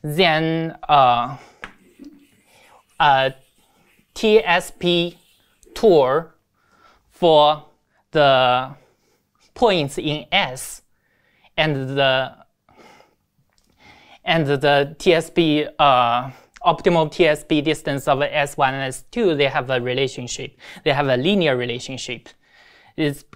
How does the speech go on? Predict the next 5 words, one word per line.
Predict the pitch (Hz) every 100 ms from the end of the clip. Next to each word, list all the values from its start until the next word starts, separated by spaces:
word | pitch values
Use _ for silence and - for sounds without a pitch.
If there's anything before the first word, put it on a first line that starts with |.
| -
uh, | 151 135 131 135
because | 156 - 151 - - - _
suppose | - 175 196 208 208 - - -
it's | - 156 156 - - - - - - _ _ _
intersects | 226 240 226 208 - 180 165 - -